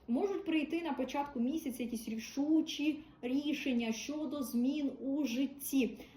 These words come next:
Знаєте, в негативному такому аспекті може навіть захотітися якось трішки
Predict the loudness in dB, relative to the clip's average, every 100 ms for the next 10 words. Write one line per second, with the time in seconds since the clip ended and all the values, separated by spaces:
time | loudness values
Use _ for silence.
0 | 0 2 4 2 2 2 4 2 2 2
1 | 2 2 0 0 -2 2 2 2 0 -4
2 | -2 0 0 0 0 0 2 0 -2 -4
3 | -4 -4 -4 -4 -4 -4 -4 -6 -6 -6